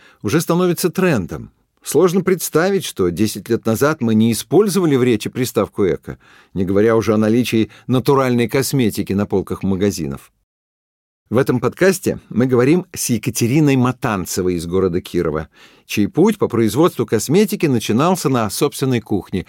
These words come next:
а теперь превратился в узнаваемый бренд. Косметика «Мико» поставляется в сто четырнадцать городов России и стран С Н Г. У бренда есть своя лаборатория, где ученые создают и тестируют формулы.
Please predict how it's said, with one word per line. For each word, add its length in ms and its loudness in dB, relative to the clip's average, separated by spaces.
а 140 -4
теперь 520 -2
превратился 600 2
в 60 2
узнаваемый 580 0
бренд. 460 -6
Косметика 1040 0
«Мико» 600 2
поставляется 800 0
в 80 -14
сто 300 0
четырнадцать 640 0
городов 460 2
России 480 2
и 60 4
стран 360 -2
С 220 -2
Н 160 -2
Г. 260 -8
У 120 -2
бренда 440 2
есть 280 2
своя 480 0
лаборатория, 800 0
где 200 -8
ученые 480 0
создают 600 -4
и 60 -4
тестируют 580 -4
формулы. 560 -10